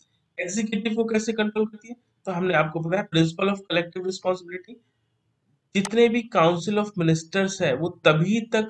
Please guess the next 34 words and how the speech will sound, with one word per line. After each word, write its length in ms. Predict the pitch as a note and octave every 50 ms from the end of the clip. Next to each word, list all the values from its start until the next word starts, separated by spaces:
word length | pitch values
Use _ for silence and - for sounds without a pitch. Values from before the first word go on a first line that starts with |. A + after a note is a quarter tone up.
| - -
अपने 260 | E3 D#3+ E3 - F#3
पद 200 | F3+ F3+ - D#3+
पर 240 | E3 - _ - D3+
रहेगी, 240 | D3+ D#3 D#3+ G3 F#3+
जब 220 | D#3+ - D#3 D#3
तक 320 | D#3 _ _ - G3 G3 - -
उनका 440 | - D3+ D3+ D#3 D#3 - E3+ E3+ E3
जो 200 | E3 E3 D#3+ D3
majority 600 | C3+ C3 C3 C3 B2+ B2 B2+ B2+ B2+ - E3+ E3+
है 180 | E3 E3+ E3+ E3+
या 260 | E3+ D#3+ D#3+ - - _ _ _ _ _ _ - - _
जो 420 | _ - - G2 A#2+ - - D#3
majority 500 | - C3+ B2 B2 B2 B2+ C3+ C3+ - E3
है, 60 | F3+ F#3
वो 100 | F#3+ F3
बनी 280 | D#3+ A#2 A#2 A#2 A#2
है। 140 | A#2 A2 A2+
या 100 | D3 C3+
ऐसे 280 | F2+ B2+ D#3 D#3 G3 G#3
शब्दों 300 | - G3+ F3+ F3 F#3+ F#3+
में 80 | G3
समझे, 300 | F#3+ F#3 F3+ F3+ A3 A#3 A#3 - - - - - _ _ -
जब 280 | D3+ D#3+ F3+ F3+ F3+ -
तक 140 | A3+ A3 G#3+ F#3
लोकसभा 680 | E3+ E3 E3 F3 F3+ F3+ - - G3 F#3 G3 G3+ G3+
का 160 | G3+ G3+ F#3+
confidence 840 | F#3+ F#3+ - - C3 C#3+ D3+ C#3+ - F3 E3 D3+ E3+ F3 E3+ E3+ - F3+
है 140 | F3 E3
council 360 | - C#3 C#3 C#3 C#3+ - D#3+ D3+
of 100 | D3+ D3+
minister 400 | - C3+ C3 C3+ - - D#3+ D#3+
पे, 160 | - E3+ E3
तभी 260 | - - D3+ E3+ F#3
तक 220 | F3+ - E3+ -